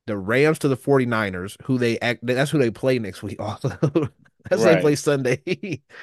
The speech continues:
Speaker 1: <laughs> Division rivalry game. And then that would <laughs> send the Eagles to the
Speaker 2: To the
Speaker 1: Cowboys,
Speaker 2: Cowboys.
Speaker 1: a divisional rivalry game. And then they just battle it out to see who gets to go to the N F C Championship.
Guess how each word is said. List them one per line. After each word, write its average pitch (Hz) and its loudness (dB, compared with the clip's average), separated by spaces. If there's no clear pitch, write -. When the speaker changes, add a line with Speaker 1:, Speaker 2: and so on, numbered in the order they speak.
Speaker 1:
<laughs> - -20
Division 151 4
rivalry 120 2
game. 104 -6
And 113 0
then 123 0
that 113 -2
would 123 -6
<laughs> - -4
send - -6
the 127 -4
Eagles 123 -4
to 139 4
the 131 2
Speaker 2:
To 113 2
the 107 2
Speaker 1:
Cowboys, - -
Speaker 2:
Cowboys. 98 0
Speaker 1:
a 123 0
divisional 135 2
rivalry 107 -4
game. 90 -10
And 101 -8
then 95 -6
they 98 -6
just 87 -12
battle 98 -2
it 95 -4
out 98 -2
to 95 -10
see 98 -8
who 101 -8
gets 90 -8
to 90 -10
go 95 -6
to 90 -8
the 87 -8
N 95 -8
F 92 -8
C 95 -8
Championship. 104 -8